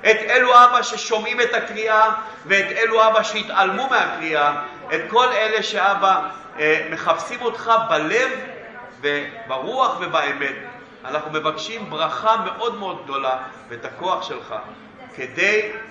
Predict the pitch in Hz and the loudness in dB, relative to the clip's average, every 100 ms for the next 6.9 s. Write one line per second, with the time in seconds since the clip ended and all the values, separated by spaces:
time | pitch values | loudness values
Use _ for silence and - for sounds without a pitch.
0 | - - - 131 127 123 117 - - - | -16 -14 -2 0 4 2 0 -6 -12 -18
1 | - - 117 117 117 113 110 107 110 123 | -20 -20 -20 -16 -10 -6 -6 -8 -14 -10
2 | 120 107 127 202 208 190 190 175 175 175 | -12 -8 -2 -2 -2 -8 -4 -2 0 0
3 | 175 151 139 - 160 147 135 120 131 175 | -2 -2 -6 -6 -8 -10 -8 -8 -6 -8
4 | - - - - - 156 147 185 196 185 | -10 -16 -18 -18 -6 -4 -2 0 2 2
5 | 185 190 185 - 160 151 147 - 123 113 | 2 0 -2 0 2 4 2 -2 -8 -8
6 | 110 - - - 160 226 233 220 - | -10 -12 -16 -8 -4 -2 -2 -2 2